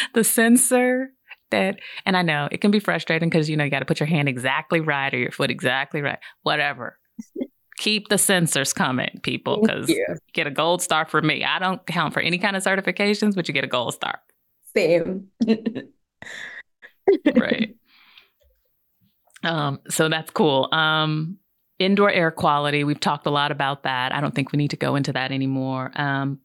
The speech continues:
Speaker 1: resource conservation. Oh, um, wait, Britt, you wanna talk about indoor air quality? Go ahead.
Speaker 2: No, I won't even go in on my, my air quality anymore. I'm, I'm just obsessed. I mean,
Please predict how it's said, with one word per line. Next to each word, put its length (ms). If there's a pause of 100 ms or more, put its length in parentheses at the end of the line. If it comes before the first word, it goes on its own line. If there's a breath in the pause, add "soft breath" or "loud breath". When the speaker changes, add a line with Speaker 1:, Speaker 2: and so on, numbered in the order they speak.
Speaker 1:
resource 520
conservation. 840
Oh, 200 (100)
um, 160 (100)
wait, 280
Britt, 180
you 80
wanna 160
talk 160
about 140
indoor 260
air 100
quality? 360
Go 80
ahead. 320
Speaker 2:
No, 80
I 120
won't 280
even 240
go 200
in 200
on 180
my, 400
my 200
air 200
quality 640
anymore. 260
I'm, 260
I'm 280
just 240
obsessed. 640
I 100
mean, 460